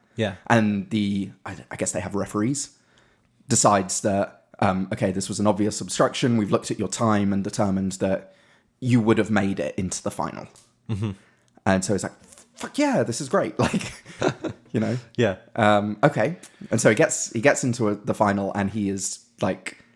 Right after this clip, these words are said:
Speaker 2: a significant distance behind <laughs> everyone
Speaker 1: Yeah.
Speaker 2: for the entire race.
Speaker 1: Yep.
Speaker 2: And he's just, they're going round and round. They have so many laps to do. <laughs> And on the final lap, the guy that obstructed him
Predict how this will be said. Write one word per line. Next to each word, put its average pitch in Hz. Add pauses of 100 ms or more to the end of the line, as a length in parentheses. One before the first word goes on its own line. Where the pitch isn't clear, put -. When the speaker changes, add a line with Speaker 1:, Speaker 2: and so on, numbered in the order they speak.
(140)
Speaker 2:
a 120
significant 123
distance -
behind 101
<laughs> -
everyone 95 (300)
Speaker 1:
Yeah. 107 (100)
Speaker 2:
for -
the 110
entire 101
race. -
Speaker 1:
Yep. 110 (180)
Speaker 2:
And 107
he's 110
just, - (180)
they're 110 (140)
going 95
round 117
and 104
round. 98
They 104
have 98
so 123
many 110
laps 98
to 107
do. 98 (280)
<laughs> -
And 98
on 110
the 98
final 160
lap, - (720)
the 120
guy 143
that 147
obstructed -
him -